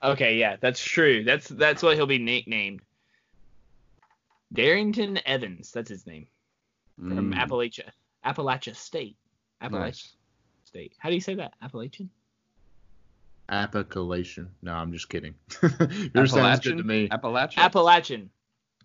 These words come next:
Speaker 3: that
Speaker 1: Appalachian.
Speaker 3: legit? I'm
Speaker 2: I think
Speaker 3: so
Speaker 2: it's
Speaker 3: confused.
Speaker 2: Appalachia.
Speaker 3: You know when you see,
Speaker 2: Appalachia.
Speaker 3: you know when you type a
Speaker 1: Appalachia.
Speaker 3: word, because we're in the twenty-first century, you type a word and you know it's spelled correctly, but it looks so wrong.
Speaker 2: Yeah.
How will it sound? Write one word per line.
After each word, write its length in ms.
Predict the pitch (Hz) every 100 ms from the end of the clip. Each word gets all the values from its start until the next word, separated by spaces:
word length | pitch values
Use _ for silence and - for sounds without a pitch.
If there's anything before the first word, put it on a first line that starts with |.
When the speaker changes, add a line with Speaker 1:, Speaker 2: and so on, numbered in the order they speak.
| _ _ _ _ -
Speaker 3:
that 60 |
Speaker 1:
Appalachian. 460 | 143 135 127 107 110
Speaker 3:
legit? 560 | 104 - 101 127 - -
I'm 160 | 92
Speaker 2:
I 20 | 107
think 120 | 180
Speaker 3:
so 80 | 107
Speaker 2:
it's 80 | 110
Speaker 3:
confused. 640 | 110 131 101 101 117 -
Speaker 2:
Appalachia. 320 | - - 139 -
Speaker 3:
You 80 |
know 140 | 143 208
when 160 | 233
you 120 | 185 151
see, 260 | - 165
Speaker 2:
Appalachia. 100 | - _
Speaker 3:
you 120 | 139 170
know 100 | 220
when 140 | 226
you 100 | 151
type 400 | - 139 135 123
a 20 |
Speaker 1:
Appalachia. 120 | 139
Speaker 3:
word, 420 | 101 95 120 156 - _ _ _ _ _ _ - - - -
because 320 | 117 113 101
we're 180 | 107 104
in 100 | 92
the 100 | 92
twenty-first 520 | - 98 92 90 90
century, 280 | 98 101 92
you 140 | 95
type 340 | - 131 135 156
a 60 |
word 480 | 113 92 95 123 131 _
and 140 | 110 104
you 100 | 101
know 260 | 98 104
it's 100 | 117
spelled 260 | - 120 107
correctly, 340 | 104 95 123
but 140 | 107 92
it 80 | 85
looks 220 | 98 -
so 320 | - - 95
wrong. 500 | 95 87 87 104 123 - _
Speaker 2:
Yeah. 320 | 92 98 92